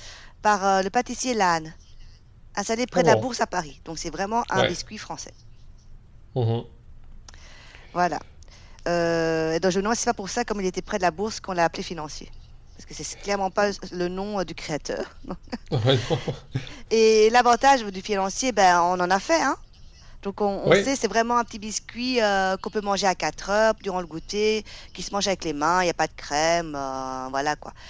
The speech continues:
Speaker 1: Et, euh, originalement, il a la phase, il a la, pardon, la phase, <laughs> il a la forme d'un petit lingot,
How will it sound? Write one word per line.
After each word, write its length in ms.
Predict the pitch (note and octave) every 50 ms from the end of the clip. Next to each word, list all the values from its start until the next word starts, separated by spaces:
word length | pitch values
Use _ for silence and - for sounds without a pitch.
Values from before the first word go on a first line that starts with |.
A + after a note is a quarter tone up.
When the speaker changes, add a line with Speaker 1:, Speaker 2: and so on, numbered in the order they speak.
| - - - -
Speaker 1:
Et, 240 | F3 F3 F3 E3+ D#3+
euh, 80 | D#3+ D#3
originalement, 640 | - D#3+ D#3+ D#3+ E3 E3 E3+ D#3+ D#3 E3 F3+ F#3+ G3
il 200 | F#3+ F3 D#3+ D#3
a 40 | D3+
la 160 | D3 D3 C#3+
phase, 420 | C#3+ - - F3 F3+ F3+ F3 D#3+ - -
il 160 | - D#3 C#3+
a 80 | D3 C#3
la, 160 | C3 B2 A#2+
pardon, 220 | G#2+ - - - - -
la 80 | - -
phase, 320 | - - D3+ D#3 - - - - - -
<laughs> 340 | - - - - F#4 - -
il 80 | G#3+ A3
a 40 |
la 140 | G#3 F#3 F3
forme 640 | D3+ - - - D4+ D#4 D4 A#3 A3 G3 F3 D#3+ D3 - - - - G3+ -
d'un 120 | F#3 F3+
petit 240 | - A#3+ - - B3+
lingot, 500 | A3+ G3+ F3+ F3 F3 E3 E3+ F3+ G#3+